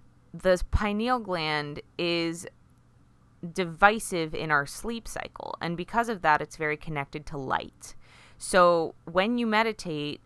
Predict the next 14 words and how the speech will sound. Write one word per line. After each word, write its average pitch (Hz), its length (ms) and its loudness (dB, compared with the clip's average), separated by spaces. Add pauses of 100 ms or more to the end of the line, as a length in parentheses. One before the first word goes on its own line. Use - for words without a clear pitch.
(280)
being 185 220 -2
sure 208 360 -2
that 160 240 2
you 180 200 -2
are 160 280 4
in 165 320 -6
some 185 320 -6
sort 170 380 0
of 156 240 -4
area 156 560 0
that 147 260 4
has 147 640 0 (380)
dim 165 400 0 (100)
lighting. - 720 -8